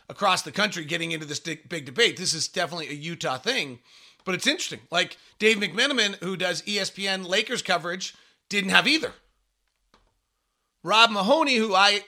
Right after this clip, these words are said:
put on my elite smart people, writes for The Ringer in the league. I think he's probably one of the best writers. He's kind of a, he writes you must read.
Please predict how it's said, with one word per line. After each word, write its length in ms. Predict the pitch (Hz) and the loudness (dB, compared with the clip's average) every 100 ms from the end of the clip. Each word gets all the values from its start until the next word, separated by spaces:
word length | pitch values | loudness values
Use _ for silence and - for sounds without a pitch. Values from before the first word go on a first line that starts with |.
| _ | _
put 220 | - 220 214 | 0 0 4
on 160 | 196 | 2
my 200 | 190 185 170 | 4 -2 0
elite 480 | 185 175 208 220 - | -2 0 0 0 -2
smart 500 | - - 196 196 - | -4 -2 2 0 0
people, 340 | - 214 185 180 | -4 -4 -2 -2
writes 220 | 175 - | -2 -4
for 60 | 165 | -8
The 100 | 165 | -6
Ringer 340 | 170 170 156 - _ _ _ - | -4 -4 -6 -12 _ _ _ -4
in 120 | 185 | -2
the 80 | 170 | 0
league. 280 | 240 214 | 4 6
I 80 | 180 | 6
think 180 | 180 185 | 2 -6
he's 160 | 170 - | -8 -4
probably 320 | 180 165 156 | 0 0 0
one 80 | 151 | -8
of 60 | |
the 60 | 143 | -6
best 240 | 156 143 | -6 -4
writers. 300 | 170 160 143 | -4 -4 -4
He's 120 | 147 | -8
kind 160 | - 156 | -6 -6
of 100 | 135 | -6
a, 80 | 139 - | -10 -12
he 140 | 165 175 | -8 -6
writes 320 | 156 156 - | -4 -4 -6
you 80 | 160 | -8
must 380 | 143 143 - - | -6 -6 -8 -12
read. 400 | 156 262 220 160 | -4 0 2 0